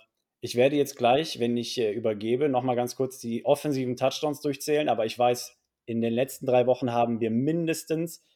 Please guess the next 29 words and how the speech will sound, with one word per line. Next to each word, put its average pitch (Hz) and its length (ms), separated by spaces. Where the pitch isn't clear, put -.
drei 127 300
defensive 131 520
Touchdowns - 460
gehabt. 87 260
Und 107 200
wenn 113 120
wir 113 100
die 135 140
abziehen 143 380
von 135 180
dem 120 140
Punkte, 156 480
äh, 131 180
Sammelsurium 139 760
der 139 100
letzten 131 340
Wochen, 143 320
kommen 131 240
wir 127 100
hundertprozentig 143 760
auf 117 180
nahezu 139 480
denselben 127 440
Durchschnitt 127 340
wie 113 100
den 120 160
von 117 160
den 110 180
Rams. 90 320